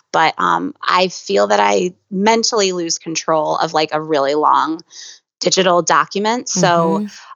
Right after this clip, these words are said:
Speaker 1: I always stop and print it out and work on it on paper after a while. And it's, like, a nice ritual because, you know, I go down to the same little print shop and then I can feel the heft of it in my hand and I feel like, "Okay,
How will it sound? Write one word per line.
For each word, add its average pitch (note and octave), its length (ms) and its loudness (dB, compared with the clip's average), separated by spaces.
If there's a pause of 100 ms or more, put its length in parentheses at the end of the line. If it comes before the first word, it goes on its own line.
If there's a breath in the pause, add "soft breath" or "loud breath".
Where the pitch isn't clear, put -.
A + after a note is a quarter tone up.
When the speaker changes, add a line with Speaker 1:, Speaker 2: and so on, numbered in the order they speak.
(140)
Speaker 1:
I F#3+ 280 0
always G3+ 440 6
stop E3 600 2 (100)
and E3+ 320 -2
print F3 300 -2
it E3+ 80 0
out D#3 360 4
and D#3+ 200 -2
work D#3+ 240 0
on E3 180 0
it D#3 160 0
on D#3+ 160 0
paper D#3+ 400 -2
after D#3 300 0
a - 20 0
while. D#3+ 300 4
And G#3+ 100 2
it's, A3 160 -2
like, A3+ 140 2
a A3 40 4
nice G#3+ 300 0
ritual F#3+ 360 0
because, F3+ 340 -8
you G#3+ 40 2
know, F#3+ 120 4
I F3 140 4
go E3+ 120 -2
down D#3+ 240 0
to E3+ 140 -10
the E3 80 -10
same D#3+ 320 -4
little D#3 180 -2
print C#4 260 -2
shop G#3 440 2
and E3+ 120 -2
then D#3+ 120 0
I D3+ 80 -2
can E3 200 -10
feel D#3+ 280 -2
the D3 80 -6
heft D#3+ 320 -4
of E3 80 -4
it - 140 -4
in D#3 100 -4
my D3 140 -4
hand D#3+ 440 -2
and D#3 100 -8
I D3 100 -6
feel D#3 260 -2
like, D3+ 260 0
"Okay, D3+ 480 -2